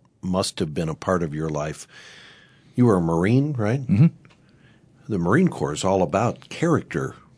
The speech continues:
Speaker 2: Oh, yeah, absolutely.
Speaker 1: Chuck Colson in the White House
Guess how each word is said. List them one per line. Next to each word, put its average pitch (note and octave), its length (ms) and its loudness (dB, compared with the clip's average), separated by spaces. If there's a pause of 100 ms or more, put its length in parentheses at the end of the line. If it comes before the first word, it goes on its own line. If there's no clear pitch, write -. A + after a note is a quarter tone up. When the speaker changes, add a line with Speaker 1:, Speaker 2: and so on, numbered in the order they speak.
(140)
Speaker 2:
Oh, G#2 120 4
yeah, B2 220 4 (260)
absolutely. A2 640 0 (800)
Speaker 1:
Chuck C3 260 2
Colson B2 340 2
in G#2 60 0
the F#2 80 2
White A#2+ 240 4
House F#2 560 -2